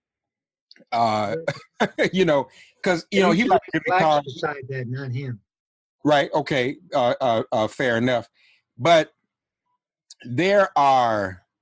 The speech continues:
Speaker 1: you know, some African Americans who are making a big deal about it, some that are not.
Speaker 2: Uh-huh.
Speaker 1: Um, I shared in another, uh, in another conversation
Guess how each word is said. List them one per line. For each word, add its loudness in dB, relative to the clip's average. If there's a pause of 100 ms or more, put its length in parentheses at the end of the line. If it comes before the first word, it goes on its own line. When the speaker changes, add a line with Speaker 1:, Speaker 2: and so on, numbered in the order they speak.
(1120)
Speaker 1:
you 0
know, 0
some -2
African 2
Americans 0
who 0
are 0
making -2
a -6
big -4
deal 0
about 0
it, -4
some -2
that -2
are -2
not. -4 (600)
Speaker 2:
Uh-huh. -8
Speaker 1:
Um, 2 (3250)
I 6
shared 0
in -2
another, 0 (340)
uh, -2
in -2
another 0
conversation -4